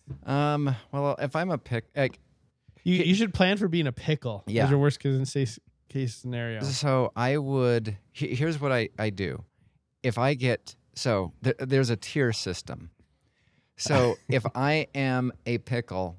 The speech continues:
Speaker 1: I want to be paid, like, ten million dollars because I don't know if they can unreverse it. I, w-, I want to live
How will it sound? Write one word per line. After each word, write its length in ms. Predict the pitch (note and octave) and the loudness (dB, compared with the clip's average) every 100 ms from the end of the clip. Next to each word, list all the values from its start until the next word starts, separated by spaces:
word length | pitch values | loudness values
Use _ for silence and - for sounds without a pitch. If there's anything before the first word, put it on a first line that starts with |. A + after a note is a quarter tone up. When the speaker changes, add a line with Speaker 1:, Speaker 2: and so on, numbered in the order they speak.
| - _ | -18 _
Speaker 1:
I 160 | A#2+ A#2 | -2 0
want 260 | A2+ A2 | 0 -4
to 60 | A2+ | -4
be 120 | A2+ | -6
paid, 440 | - G2+ F#2 F2+ E2+ - | -6 -4 -2 -4 -6 -8
like, 280 | F#2+ E2+ - _ _ _ _ _ _ _ | -6 -6 -8 _ _ _ _ _ _ _
ten 180 | - G#2 | -8 -6
million 260 | F2+ D#2+ C#2+ | -6 -8 -10
dollars 560 | - G1+ - - - - _ | -12 -12 -16 -18 -20 -20 _
because 580 | C3+ A#2+ A#2 A2+ G#2+ F#2+ - | -6 -6 0 0 0 -2 -4
I 100 | B2+ | 0
don't 200 | A#2+ A2 | 0 0
know 100 | A2+ | -2
if 120 | G#2+ | -2
they 100 | A2+ | -4
can 240 | G2+ G#2 G2+ - | -4 -6 -6 -4
unreverse 600 | G#2+ G2+ F2+ B2 C#3 - | -2 -2 -2 0 0 -2
it. 120 | C3+ | -2
I, 60 | B2 | -2
w-, 160 | B2 C3+ | -2 0
I 120 | D3 | 0
want 200 | F3 G3+ | 0 -2
to 120 | - | -4
live 320 | C#3+ C#3 B2+ | -2 0 -2